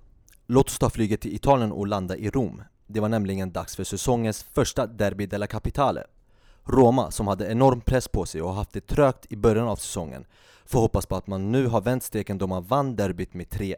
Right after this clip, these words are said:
ett. En av målskyttarna blev Alexander Kolarov som nu har gjort mål för både Roma och Lazio i ett Rom-derby.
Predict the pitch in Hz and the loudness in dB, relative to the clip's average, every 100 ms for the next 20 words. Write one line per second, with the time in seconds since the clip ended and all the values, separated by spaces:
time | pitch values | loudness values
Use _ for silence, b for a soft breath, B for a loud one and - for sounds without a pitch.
0 | - 110 - - - _ _ _ _ _ | -8 -10 -10 -14 -20 _ _ _ _ _
1 | - 135 131 120 131 107 113 104 98 87 | -4 2 2 4 4 4 0 -4 -6 -4
2 | 92 82 - 101 95 92 87 87 135 131 | -8 -8 -10 -8 -8 -8 -10 -2 4 4
3 | 127 120 107 101 107 90 92 - 95 87 | 4 0 -4 -2 -2 -2 -4 -4 -6 -6
4 | - 85 104 110 127 117 117 98 95 - | -8 -6 -2 0 -2 2 2 0 -4 -4
5 | 143 113 113 113 - 73 _ - 98 - | -4 -2 -6 -6 -12 -16 _ -12 -12 -12
6 | - 107 92 - - 90 101 95 - | -6 0 0 -2 -14 -8 -6 -6 -12